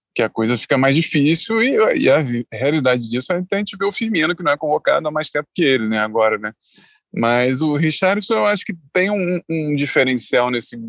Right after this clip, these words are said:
nesse grupo, que também tem a ver com o próprio jeitão dele, de carisma, acho que é um cara muito destemido até pela personalidade dele, eu acho que, eu tenho a impressão de que isso conta pontos a favor dele ali na, na seleção, essa desinibição dele,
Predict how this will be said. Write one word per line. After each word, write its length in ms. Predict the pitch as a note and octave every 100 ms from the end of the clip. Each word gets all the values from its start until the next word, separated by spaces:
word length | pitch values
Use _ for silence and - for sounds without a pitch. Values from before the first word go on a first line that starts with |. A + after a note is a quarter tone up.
| -
nesse 300 | A#2+ A2+ -
grupo, 380 | A2 C3 D#3+ -
que 80 | -
também 440 | - F#3+ F3 D3+ F#3+
tem 160 | F3
a 40 | C#3+
ver 240 | C#3+ E3 -
com 80 | D#3+
o 80 | D3
próprio 340 | C3+ E3+ -
jeitão 440 | C#3 C#3+ A2 C#3 A#2+
dele, 340 | A#2 C3+ A2+ - _ - _ -
de 80 | -
carisma, 540 | B2+ A2+ C#3 C3+ A#2
acho 140 | A2+ -
que 60 |
é 20 |
um 60 | A#2
cara 160 | A#2+ B2
muito 260 | C3+ - B2 _
destemido 520 | F#3+ - G3+ D#3 F3
até 200 | C3+ -
pela 180 | B2 B2
personalidade 680 | B2 A#2+ B2 A#2 A2+ A#2 G#2+
dele, 340 | G#2+ A#2+ C#3
eu 80 | B2+
acho 220 | B2+ C#3
que, 60 | - - _ _
eu 100 | D3
tenho 160 | - F#3
a 40 |
impressão 340 | F#3 D#3+ - E3+
de 100 | -
que 60 |
isso 180 | E3 -
conta 280 | - E3 E3
pontos 440 | - C#3+ C#3+ C3 A#2+
a 60 |
favor 380 | A2 B2 A2+ A2
dele 300 | G#2+ A2+ A2
ali 220 | A2 A2
na, 180 | A2 A2 - _ _
na 60 | A2
seleção, 640 | - G#2+ G2+ - C3 C3
essa 180 | A#2 B2+
desinibição 1040 | A#2+ A2+ C#3 C3+ B2+ B2 A2+ - C3 C3 A#2
dele, 460 | A#2+ C3+ B2 A#2+